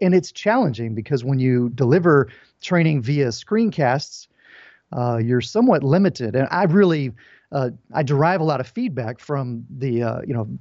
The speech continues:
verbal, uh, excuse me, the facial expressions and kind of the nonverbal communication. And if that, as studies show, uh, you know, comprises eighty percent of our communication,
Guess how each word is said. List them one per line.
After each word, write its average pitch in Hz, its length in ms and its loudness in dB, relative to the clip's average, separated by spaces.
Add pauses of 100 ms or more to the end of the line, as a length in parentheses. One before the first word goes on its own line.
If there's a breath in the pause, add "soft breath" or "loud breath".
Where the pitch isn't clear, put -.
(240)
verbal, 151 600 4
uh, 123 260 -2
excuse 139 320 -2
me, 139 100 2
the 131 60 0
facial 170 360 0
expressions 156 640 -2
and 117 220 -6
kind 156 140 2
of 135 40 0
the 127 60 -2
nonverbal 143 840 0
communication. 139 720 -6
And 117 120 -8
if 202 240 0
that, 160 400 -2 (520 soft breath)
as 147 180 -8
studies 147 400 2
show, 151 540 2
uh, 131 300 -2 (240)
you 165 120 0
know, 123 140 0
comprises 127 640 0
eighty 143 220 2
percent 147 460 -2
of 127 120 0
our 127 140 2
communication, 123 800 0